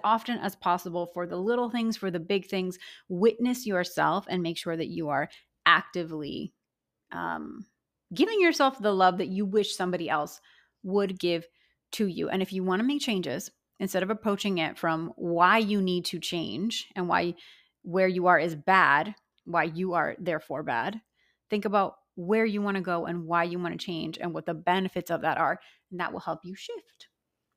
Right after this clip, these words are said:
So also, side note, if you are ever interested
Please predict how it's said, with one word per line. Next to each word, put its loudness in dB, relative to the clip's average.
So 4
also, 0
side 2
note, -8
if 0
you -2
are 2
ever -2
interested -6